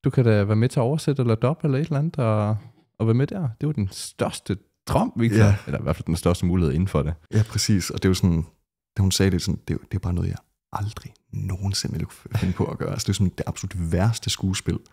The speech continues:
Speaker 2: jeg nogensinde har set, de laver.
Speaker 1: Åh, at være tvunget til at snakke på den måde, det kunne det være meget.
Speaker 2: Nej, det vil jeg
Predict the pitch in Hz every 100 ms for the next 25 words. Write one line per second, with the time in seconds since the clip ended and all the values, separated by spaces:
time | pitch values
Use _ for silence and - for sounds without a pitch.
0 | _ _ _ 90 87 98 110 113 92 90
1 | 98 - 90 - - 92 104 87 80 76
2 | 78 - _ _ _ - 85 - 90 90
3 | 92 80 71 82 101 92 73 82 78 73
4 | 69 76 78 64 57 - - - - 50
5 | 50 50